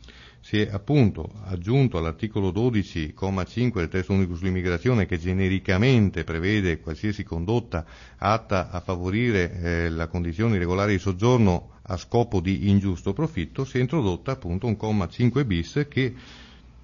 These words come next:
ha questa formulazione: "Salvo che il fatto costituisca più grave reato, chiunque a titolo oneroso, al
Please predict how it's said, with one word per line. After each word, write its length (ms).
ha 200
questa 360
formulazione: 840
"Salvo 540
che 120
il 60
fatto 340
costituisca 560
più 140
grave 300
reato, 520
chiunque 720
a 60
titolo 360
oneroso, 720
al 220